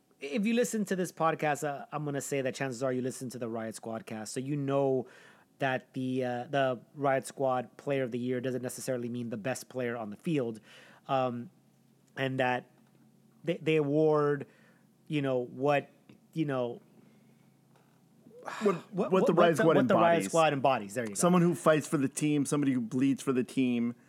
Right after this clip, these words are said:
Speaker 2: um, somebody who gives their heart to the team.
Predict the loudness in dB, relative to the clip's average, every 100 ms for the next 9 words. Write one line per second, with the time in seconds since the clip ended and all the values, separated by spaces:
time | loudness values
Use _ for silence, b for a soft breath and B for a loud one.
0 | b b b -6 -2 0 0 0 0 2
1 | 2 2 2 2 2 0 -4 b b b
2 | b b _ _ _ _ _ _ _ _
3 | _ _ _ -14 -14 _ 0 2 2 2
4 | 2 4 4 4 2 0 2 4 2 -2
5 | -4